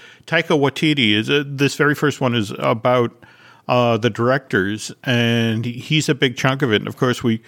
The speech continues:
we just had that news about Taika. What is it? He's gonna co-write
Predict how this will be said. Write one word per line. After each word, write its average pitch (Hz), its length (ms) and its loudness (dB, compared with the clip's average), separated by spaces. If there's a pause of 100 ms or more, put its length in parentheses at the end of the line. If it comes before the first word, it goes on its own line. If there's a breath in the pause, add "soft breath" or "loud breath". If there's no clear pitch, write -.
(380 loud breath)
we 123 80 2
just 147 280 0
had 143 500 2
that 127 240 -2
news 127 180 0
about 117 240 2
Taika. 120 720 2
What 214 160 2
is 120 80 2
it? - 320 -6
He's 127 180 0
gonna 120 320 2 (380)
co-write 180 1120 0